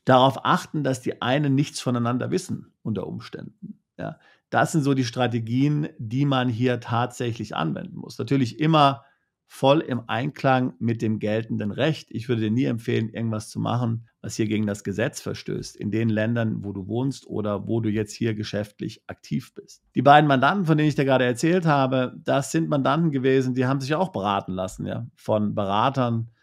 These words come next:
zum Thema Vermögensschutz, von Anwälten und so weiter und so fort. Und hat auch der Berater gesagt, „Das ist doch eine super Sache, eine Immobilien G M B H, die deiner Frau gehört, da ist dann alles drin.“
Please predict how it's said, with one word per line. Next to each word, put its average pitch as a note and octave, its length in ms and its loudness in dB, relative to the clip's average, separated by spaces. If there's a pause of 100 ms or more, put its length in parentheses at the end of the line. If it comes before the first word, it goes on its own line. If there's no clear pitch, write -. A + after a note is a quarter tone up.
(140)
zum A2 200 -4
Thema A#2+ 300 2
Vermögensschutz, A#2 720 -2
von G2+ 140 -6
Anwälten A2+ 540 -4
und C3 160 -4
so A2 120 -6
weiter G#2 260 -4
und - 100 -12
so - 120 -20
fort. - 340 -8 (340)
Und A#2 120 -2
hat G#2+ 80 2
auch D3+ 160 -2
der A#2 120 -2
Berater G#2 320 2
gesagt, G2+ 380 -2
„Das A2+ 100 -2
ist A#2 120 -6
doch A#2 80 -2
eine A#2 120 0
super C3 260 0
Sache, A#2+ 280 2
eine A#2 100 0
Immobilien A#2 440 0
G A2+ 100 -2
M A2+ 100 -2
B A2 60 -4
H, A2 160 -4
die A2 80 -4
deiner G#2 180 -4
Frau C3 260 0
gehört, A2+ 280 0
da A2 140 -2
ist A#2+ 120 -6
dann F#2+ 120 -6
alles F#2+ 280 -8
drin.“ B2 260 -2